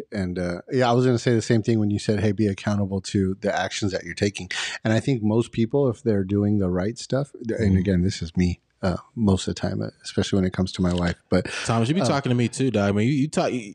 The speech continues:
Speaker 2: you
Speaker 1: Hey,
Speaker 2: saying it's
Speaker 1: bro.
Speaker 2: you, but my man, I think you're talking
Speaker 1: But
Speaker 2: straight
Speaker 1: check
Speaker 2: to
Speaker 1: this
Speaker 2: me,
Speaker 1: out. Like,
Speaker 2: dog.
Speaker 1: it's so easy to
Speaker 2: <laughs>
Speaker 1: do, right? Like, "Hey, I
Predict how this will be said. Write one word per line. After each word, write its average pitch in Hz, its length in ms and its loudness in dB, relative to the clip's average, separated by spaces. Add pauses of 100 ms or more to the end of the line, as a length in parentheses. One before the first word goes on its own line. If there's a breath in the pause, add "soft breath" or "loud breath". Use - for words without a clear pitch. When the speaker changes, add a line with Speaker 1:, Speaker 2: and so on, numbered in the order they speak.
Speaker 2:
you 127 140 -8
Speaker 1:
Hey, 160 60 -2
Speaker 2:
saying 202 400 0
it's 170 120 2
Speaker 1:
bro. 127 60 2
Speaker 2:
you, 185 180 2
but 123 220 0
my 127 200 2
man, 175 400 2
I 135 100 0
think 170 320 -4
you're 113 120 2
talking - 440 -4
Speaker 1:
But 180 100 -4
Speaker 2:
straight 120 300 2
Speaker 1:
check 151 120 4
Speaker 2:
to - 60 2
Speaker 1:
this 147 220 2
Speaker 2:
me, 165 60 4
Speaker 1:
out. 151 200 2
Like, 135 180 2
Speaker 2:
dog. 139 60 2
Speaker 1:
it's 127 120 0
so 147 300 2
easy 135 360 0
to 107 80 2
Speaker 2:
<laughs> - 0 -
Speaker 1:
do, 139 200 2
right? 117 240 2
Like, 110 300 0
"Hey, 139 280 2
I 123 200 2